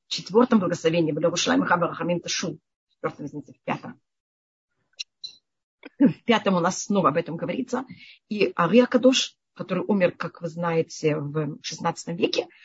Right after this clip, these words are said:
он очень просил молиться именно об этом периоде. Это у нас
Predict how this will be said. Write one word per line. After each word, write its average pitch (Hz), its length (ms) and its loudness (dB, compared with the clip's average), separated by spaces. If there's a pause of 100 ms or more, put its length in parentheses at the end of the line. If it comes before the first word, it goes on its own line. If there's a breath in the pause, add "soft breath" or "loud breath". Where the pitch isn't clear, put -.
(220 loud breath)
он 214 260 6
очень 240 300 8
просил 208 300 -4
молиться 196 380 0
именно 190 300 0
об 160 60 -2
этом 160 200 -6
периоде. - 380 -18 (3250)
Это 175 220 0
у - 20 4
нас 180 220 2